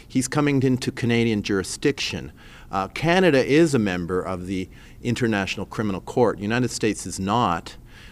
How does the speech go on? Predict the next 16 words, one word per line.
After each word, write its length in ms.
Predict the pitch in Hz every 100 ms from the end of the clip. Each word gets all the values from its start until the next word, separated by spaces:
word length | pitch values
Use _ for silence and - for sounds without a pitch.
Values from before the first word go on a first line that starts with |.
| - -
Uh, 400 | 101 98 92 - - - - -
the 120 | 131
International 480 | 151 143 135 - 131
Criminal 300 | - 139 123
Court 360 | - 165 131 110
is, 300 | 110 - - - - - -
uh, 280 | 110 101 98
arresting 840 | 110 127 131 - - 110 98 95
and 400 | 82 101 98 -
putting 360 | - 143 131 113
on 220 | 107 98
trial, 720 | - - 113 110 107 101 98 - - - - -
uh, 220 | 101 98 -
individuals 720 | 127 120 104 110 107 101 117
in 120 | 98
Africa. 720 | 98 110 - 95 - -